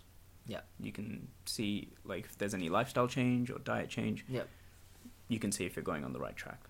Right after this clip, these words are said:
Speaker 2: So
Speaker 1: Yep, that's right.
Speaker 2: monitoring's very important.
Speaker 1: Mm.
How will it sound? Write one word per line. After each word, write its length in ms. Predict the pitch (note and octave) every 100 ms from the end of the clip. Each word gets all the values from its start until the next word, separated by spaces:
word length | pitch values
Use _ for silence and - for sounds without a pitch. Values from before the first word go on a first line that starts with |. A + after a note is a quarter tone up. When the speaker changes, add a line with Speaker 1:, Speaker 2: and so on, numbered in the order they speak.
| -
Speaker 2:
So 160 | - - A#2+ - - - - -
Speaker 1:
Yep, 200 | G2 - - - -
that's 220 | - F#2 G#2
right. 120 | D#2+ -
Speaker 2:
monitoring's 640 | - A2+ G2+ G2 F2+ E2+ -
very 240 | - C#2+
important. 380 | C#2+ - -
Speaker 1:
Mm. 80 | G2+